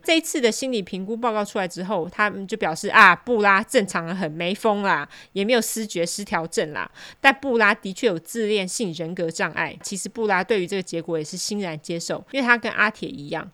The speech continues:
他觉得这样的结果更能够让大家了解到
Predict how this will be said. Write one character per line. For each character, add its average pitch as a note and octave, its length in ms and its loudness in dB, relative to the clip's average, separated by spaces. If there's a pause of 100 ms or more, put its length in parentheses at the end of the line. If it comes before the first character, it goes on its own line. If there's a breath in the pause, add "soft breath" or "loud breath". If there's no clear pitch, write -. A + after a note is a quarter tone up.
他 C4+ 160 4
觉 F3 240 0
得 E3+ 200 0
这 C4+ 60 -2
样 B3+ 120 4
的 G3+ 80 0
结 F3+ 240 -2
果 F3 280 -2 (140)
更 B3 220 2
能 F3 180 -4
够 G#3+ 220 4
让 G#3 180 0
大 G#3 160 4
家 G3 160 0
了 F3+ 160 -2
解 E3+ 100 -4
到 E3+ 240 0